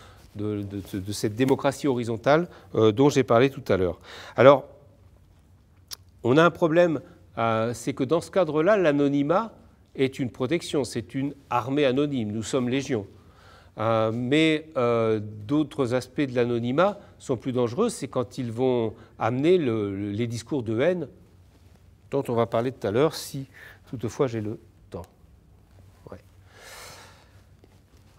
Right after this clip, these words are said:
Un autre aspect de, de l'engagement sur Internet, c'est la capacité d'humour et de détournement. Euh,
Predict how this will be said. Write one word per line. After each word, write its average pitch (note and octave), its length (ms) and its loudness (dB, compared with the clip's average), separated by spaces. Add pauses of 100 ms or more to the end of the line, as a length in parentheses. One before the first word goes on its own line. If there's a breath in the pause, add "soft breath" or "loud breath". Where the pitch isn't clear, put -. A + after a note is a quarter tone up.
(440)
Un D3+ 140 8
autre A3 200 6
aspect G3 340 2
de, C#3+ 240 0
de B2+ 120 0
l'engagement D3+ 520 2
sur C#3 200 -4
Internet, C3+ 680 -2 (140 soft breath)
c'est - 280 -4
la D#3+ 100 2
capacité C#3+ 440 -2
d'humour D3+ 440 -2
et C3 40 0
de A2+ 40 -8
détournement. A2 560 -8 (960)
Euh, F#2 580 -8